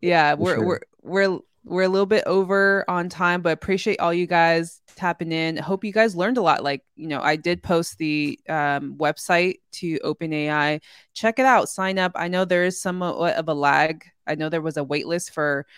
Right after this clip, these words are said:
Speaker 1: uh, for some time. Um, so just sign up for it. Um, and, uh, check it out for yourselves. Like, play around with it. Like I said, start small, asking it,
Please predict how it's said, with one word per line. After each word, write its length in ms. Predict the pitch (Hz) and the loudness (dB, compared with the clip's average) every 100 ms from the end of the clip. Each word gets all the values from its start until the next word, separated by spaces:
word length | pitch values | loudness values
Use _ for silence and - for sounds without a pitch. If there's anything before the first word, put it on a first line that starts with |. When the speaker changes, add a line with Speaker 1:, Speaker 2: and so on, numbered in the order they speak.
| - _ | -20 _
Speaker 1:
uh, 360 | - 143 139 135 | -8 -4 -4 -6
for 200 | - 151 | -6 -8
some 220 | - 156 | -6 -10
time. 560 | - 151 147 180 240 233 - | -8 -4 -2 -2 -4 -8 -6
Um, 460 | 160 151 143 143 | -4 -2 -2 -4
so 380 | 147 170 147 143 _ - | -6 -4 -4 -4 _ -8
just 220 | 170 - | -8 -2
sign 260 | 214 208 | -2 0
up 200 | 196 202 | 0 -2
for 200 | 220 214 | -2 0
it. 220 | 220 214 - _ _ _ - | 0 -2 -8 _ _ _ -6
Um, 440 | 151 147 143 143 | -2 0 -2 -4
and, 580 | - 160 151 147 143 147 - - | -4 -2 0 0 -4 -6 -10 -6
uh, 280 | 160 151 143 | -4 -2 -4
check 320 | - 170 208 | -2 -2 0
it 60 | |
out 200 | 196 220 | 0 -2
for 80 | - | -4
yourselves. 800 | 185 180 - 208 160 143 - - | -6 -6 -4 -2 -2 -4 -8 -6
Like, 160 | 147 - | -6 -4
play 220 | 185 208 | -2 0
around 240 | 220 226 | 2 0
with 100 | 214 | 0
it. 80 | 180 | -2
Like 220 | 151 151 | -2 -2
I 60 | 156 | -4
said, 360 | - 160 139 | -2 -4 -4
start 320 | - - 165 180 | -6 -2 -2 -4
small, 480 | - 175 170 165 | -8 -4 -2 0
asking 380 | 113 147 147 160 | 0 -2 -4 -6
it, 160 | 147 | -8